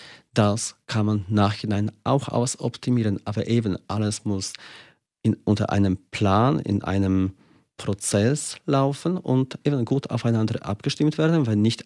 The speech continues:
alle Behandlungen sind gut kombinierbar.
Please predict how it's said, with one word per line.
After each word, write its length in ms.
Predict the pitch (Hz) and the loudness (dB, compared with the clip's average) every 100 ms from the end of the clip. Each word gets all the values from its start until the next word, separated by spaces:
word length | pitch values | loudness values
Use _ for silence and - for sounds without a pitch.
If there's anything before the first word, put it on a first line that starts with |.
| - | -2
alle 280 | 92 95 127 | 2 2 2
Behandlungen 840 | - 117 92 87 87 120 113 117 | 0 -2 -2 -2 -4 -4 -2 0
sind 260 | 113 113 | 0 -2
gut 300 | 104 78 87 | -4 -10 -10
kombinierbar. 840 | - 123 123 156 165 107 - - | -6 -2 2 4 4 2 -4 -10